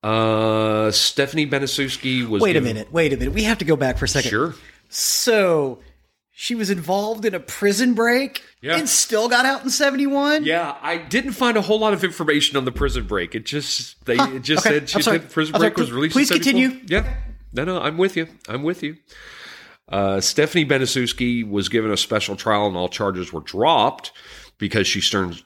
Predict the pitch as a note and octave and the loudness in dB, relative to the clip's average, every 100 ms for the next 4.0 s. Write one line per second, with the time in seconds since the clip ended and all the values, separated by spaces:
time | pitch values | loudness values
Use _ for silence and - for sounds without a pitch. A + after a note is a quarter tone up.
0 | - A#2+ G#2 - F#2+ F2+ F#2+ F2+ E2+ D#2 | -4 0 2 2 0 0 0 0 -4 -8
1 | - D2+ - E2 D2 - F2 F#2 F#2 F#2 | -10 -6 -2 -2 -2 -4 0 2 2 0
2 | E2+ F2+ F2 E2 D#2+ D#2+ E2+ D#2 D2 D#2 | -4 0 0 0 -2 -2 -2 -2 -4 -6
3 | C#2+ - D#2+ - D2+ C#2+ C#2 - C2+ C2 | -4 -4 -8 -10 -10 -10 -12 -12 -12 -8